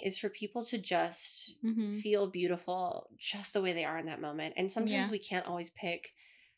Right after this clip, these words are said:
Speaker 1: body positivity, and we have to pick body neutrality and just accepting and being thankful for the fact that we woke up that day.
Speaker 2: Mm-hmm.
Speaker 1: And I think that on my days that it's not,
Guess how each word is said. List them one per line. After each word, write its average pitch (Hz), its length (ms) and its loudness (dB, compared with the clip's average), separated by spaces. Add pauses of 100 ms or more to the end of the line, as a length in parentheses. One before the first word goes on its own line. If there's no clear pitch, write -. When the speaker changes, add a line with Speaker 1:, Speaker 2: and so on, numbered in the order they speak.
(140)
Speaker 1:
body 175 240 8
positivity, 165 880 -2 (380)
and 208 80 4
we 196 60 10
have 185 320 2
to 185 80 -6
pick 175 420 0
body 175 260 4
neutrality 160 600 0
and 170 120 -2
just 214 460 2
accepting 185 460 0
and 175 80 0
being 165 260 0
thankful 175 540 0
for 175 80 0
the 165 60 0
fact 165 200 -4
that - 80 -4
we 185 100 0
woke 170 220 -2
up - 140 -6
that - 120 -4
day. - 400 -4
Speaker 2:
Mm-hmm. 240 360 4 (100)
Speaker 1:
And 202 100 8
I 196 60 8
think 214 300 4
that 226 240 2 (200)
on 202 280 4
my 214 120 10
days 185 380 0
that 180 100 2
it's 175 220 -2
not, 170 440 2